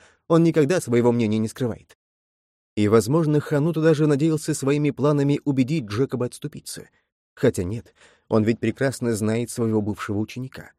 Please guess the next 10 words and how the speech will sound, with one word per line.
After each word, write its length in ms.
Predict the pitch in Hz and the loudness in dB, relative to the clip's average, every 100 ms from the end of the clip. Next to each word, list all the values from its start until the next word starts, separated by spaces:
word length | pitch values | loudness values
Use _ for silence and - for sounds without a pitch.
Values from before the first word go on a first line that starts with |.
| _ _ _ _ _ - | _ _ _ _ _ -4
Но 180 | 110 107 | 2 4
Лиска 400 | 143 151 - 131 | 2 0 -2 0
так 220 | 143 - | 0 0
и 60 | |
видела 260 | 127 147 127 | 0 0 2
лицо 340 | 127 - 139 | 0 0 -2
Джекоба 460 | 117 98 143 143 135 | 0 0 0 2 0
в 60 | - | 2
тот 200 | 143 120 | -2 0
момент, 480 | 117 117 139 127 | 0 0 0 -2